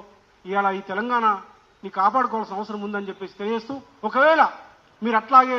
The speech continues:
మార్చుకోకుండా మేము రేవంత్ రెడ్డి గారితోటి, లేకపోతే నరే-, నరేంద్ర మోడీతోటి, చంద్రబాబు నాయుడు యొక్క శక్తులకు ఊతమిచ్చినట్టుగా,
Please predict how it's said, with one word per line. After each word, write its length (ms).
మార్చుకోకుండా 640
మేము 240
రేవంత్ 280
రెడ్డి 200
గారితోటి, 440
లేకపోతే 220
నరే-, 320
నరేంద్ర 320
మోడీతోటి, 400
చంద్రబాబు 320
నాయుడు 220
యొక్క 140
శక్తులకు 480
ఊతమిచ్చినట్టుగా, 680